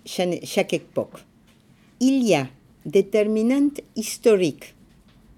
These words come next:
mais aussi détermina-, déterminantes contemporaines actuelles de la souffrance, pas seulement historique. L'historique, c'est différent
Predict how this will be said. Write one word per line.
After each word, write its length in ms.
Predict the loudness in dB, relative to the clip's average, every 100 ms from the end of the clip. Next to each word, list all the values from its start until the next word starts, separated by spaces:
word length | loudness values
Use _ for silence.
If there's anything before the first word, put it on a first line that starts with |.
| _ -20 _ _ -20 -20 -6
mais 280 | 0 0 0
aussi 540 | -2 -2 -2 0 -2 -4 -8
détermina-, 600 | -4 0 0 0 -2 -4 -8 -12 -14 -16
déterminantes 1300 | -8 -6 -2 0 0 0 -4 -4 -4 -4 -4 -4 -4 -6 -14 -20 _ _
contemporaines 1120 | 2 4 4 2 0 0 0 2 0 0 0 -2 -8 -14
actuelles 600 | -12 -8 -2 2 4 2 -4 _ _ _ _ _
de 120 | 0 2
la 140 | 2
souffrance, 720 | 0 -6 -4 -4 -4 -8 -14 _ _ _
pas 140 | -2 -2
seulement 560 | 0 0 0 0 -2 -4
historique. 500 | -10 -8 -6 -6 -12 -20 _ _ _ _
L'historique, 880 | -8 -6 -6 -2 0 2 0 -2 -20 _ _ _ -16
c'est 260 | -2 0
différent 560 | 0 -4 -2 0 0